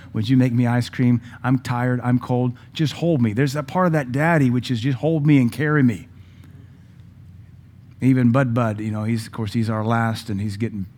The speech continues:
too big. He's hanging off both sides of what we call the rock rock chair. And, uh, I,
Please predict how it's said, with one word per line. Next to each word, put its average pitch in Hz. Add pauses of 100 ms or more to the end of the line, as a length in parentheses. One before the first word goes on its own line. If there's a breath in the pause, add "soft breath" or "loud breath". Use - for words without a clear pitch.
(140)
too 113
big. 110
He's 107
hanging 110
off 104
both 107
sides 107
of 101
what 104
we 107
call 110
the 101
rock 110
rock 98
chair. 101 (1040 loud breath)
And, 107
uh, 98 (120)
I, 107